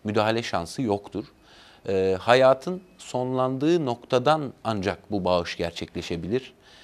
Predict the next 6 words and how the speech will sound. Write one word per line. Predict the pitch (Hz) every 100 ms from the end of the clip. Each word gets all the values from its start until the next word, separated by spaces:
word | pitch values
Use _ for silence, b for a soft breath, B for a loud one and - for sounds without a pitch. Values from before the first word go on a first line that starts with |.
| B -
E, | 101
yani | 95 101 117 113 104
sokakta, | 113 107 107 - 107 -
evinde, | 104 104 101 98 92
trafik | 98 92 101
kazasında | - 95 98 92 95 90 98